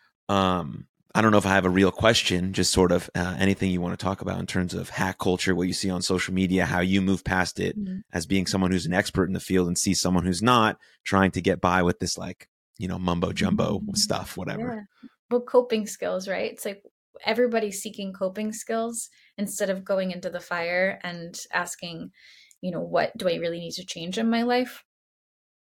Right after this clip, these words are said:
Speaker 2: Moving
Speaker 1: Mm-hmm.
Speaker 2: things around or painting the walls a different color is always going to be a lot easier than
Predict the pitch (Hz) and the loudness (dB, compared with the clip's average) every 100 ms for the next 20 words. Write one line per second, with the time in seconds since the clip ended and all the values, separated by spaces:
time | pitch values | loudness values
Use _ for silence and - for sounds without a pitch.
0 | - 226 254 285 285 247 233 208 180 175 | 0 4 4 2 0 2 2 2 -2 -2
1 | 202 214 220 - _ 196 185 175 175 _ | -2 -4 -8 -12 _ -4 -2 -2 -6 _
2 | _ _ _ _ 226 214 226 220 202 180 | _ _ _ _ -6 -4 -2 -2 0 0
3 | 185 185 185 180 180 180 180 170 - 180 | 0 -4 -8 -8 -4 0 0 0 -4 -4
4 | 170 170 175 170 - 170 165 165 - 175 | -4 -8 -10 -10 -12 -10 -8 -6 -6 -4
5 | 160 - - 156 160 160 160 165 _ _ | -4 -6 -8 -6 -2 -2 -2 -4 _ _
6 | _ - 165 156 - | _ -4 -2 -2 -6